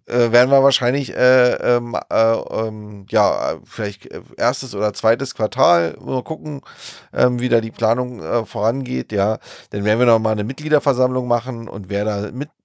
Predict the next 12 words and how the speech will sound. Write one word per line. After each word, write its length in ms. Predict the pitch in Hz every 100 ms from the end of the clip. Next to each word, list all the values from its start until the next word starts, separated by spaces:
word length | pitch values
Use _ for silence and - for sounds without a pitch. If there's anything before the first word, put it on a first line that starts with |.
| _
mit 300 | 117 170 - -
dabei 380 | 160 127 139 151
sein 300 | 143 135 120
will, 320 | 156 175 170 135
ja, 240 | 131 143
der 160 | 120 -
tritt 240 | 120 -
einfach 500 | 101 98 - 85 - _ -
ein 180 | 240 254
in 160 | 220 185
unseren 300 | 170 160 147
Verband 480 | 147 147 143 135